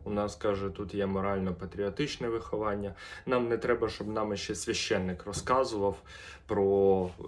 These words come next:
важливість цієї війни. Каже, цю війну почали політики. Цю війну почали, е, просто люди. З Богом вона не має нічого спільного, тому чому священник розповідає нам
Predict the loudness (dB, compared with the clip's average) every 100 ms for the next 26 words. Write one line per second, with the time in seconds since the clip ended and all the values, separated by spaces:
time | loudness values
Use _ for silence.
0 | -14 -4 4 6 6 6 6 4 -4 -4
1 | 0 2 4 2 2 0 -2 -6 -16 -20
2 | -2 0 2 -2 -4 -16 -4 0 2 2
3 | 0 0 -2 0 0 0 -4 2 2 2
4 | -2 -4 -8 -8 -12 -14 -20 -20 -16 -2
5 | 4 4 2 -4 -4 -4 -4 -4 -2 0
6 | 0 0 -2 -6 -18 -20 -8 -2 0 2
7 | 6 6 6 -2 -2 -2 -4 -2 0 -2
8 | -4 -18 -14 -10 2 4 4 2 0 0
9 | 0 2 2 2 2 -2 -4 -4 -4 -2
10 | -2 -2 -4 -4 -2 -2 -4 -4 -4 -4
11 | -4 -4 0 0 0 -4 -6 -6 -4 -2
12 | 0 2 2 2 2 0 0